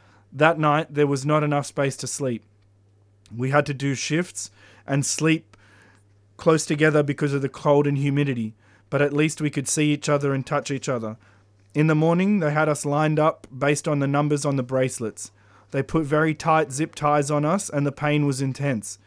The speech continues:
We were left for hours kneeling under the sun,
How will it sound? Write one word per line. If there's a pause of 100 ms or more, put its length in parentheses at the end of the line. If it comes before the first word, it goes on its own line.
(380)
We
were
left
for
hours
kneeling
under
the
sun,